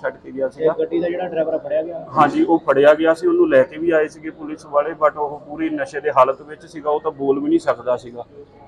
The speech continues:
Speaker 1: ਉਹ ਤਾਂ ਇੰਨਾ ਵੀ ਬੋਲਦਾ ਪਿਆ ਸੀਗਾ ਕਿ ਮੇਰੇ ਤੇ ਤਾਂ ਪਹਿਲਾਂ ਵੀ ਇੱਕ ਚੱਲਦਾ ਪਿਆ।
Speaker 2: ਪੁਲਿਸ ਨੇ ਬਿਆਨ ਦਰਜ ਕਰ ਲਿਆ ਤੁਹਾਡੇ?
Speaker 1: ਪੁਲਿਸ ਨੇ ਬਿਆਨ ਦਰਜ ਕੀਤੇ ਸੀਗੇ ਜੀ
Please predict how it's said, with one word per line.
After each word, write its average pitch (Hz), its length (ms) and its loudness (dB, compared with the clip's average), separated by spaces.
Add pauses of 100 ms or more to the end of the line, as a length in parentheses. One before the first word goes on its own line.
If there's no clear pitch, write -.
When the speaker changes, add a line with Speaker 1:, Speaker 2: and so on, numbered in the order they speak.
Speaker 1:
ਉਹ 147 100 -4
ਤਾਂ 151 200 4 (140)
ਇੰਨਾ 147 240 2
ਵੀ 151 100 -2
ਬੋਲਦਾ 143 360 2
ਪਿਆ 139 200 2
ਸੀਗਾ 135 220 -4
ਕਿ 143 120 -6
ਮੇਰੇ 147 200 -10
ਤੇ 139 120 -14
ਤਾਂ 135 120 -4
ਪਹਿਲਾਂ 139 300 -4
ਵੀ 147 180 -12
ਇੱਕ 131 140 -12
ਚੱਲਦਾ 127 400 0
ਪਿਆ। 131 180 -8
Speaker 2:
ਪੁਲਿਸ 127 160 0
ਨੇ 117 100 -10
ਬਿਆਨ 156 240 0
ਦਰਜ 156 200 0
ਕਰ 156 120 0
ਲਿਆ 175 100 -10
ਤੁਹਾਡੇ? 170 280 -12 (200)
Speaker 1:
ਪੁਲਿਸ 175 320 4
ਨੇ 180 200 2
ਬਿਆਨ 165 320 2
ਦਰਜ 160 300 0
ਕੀਤੇ 156 340 -10
ਸੀਗੇ 170 320 -4
ਜੀ 175 140 -4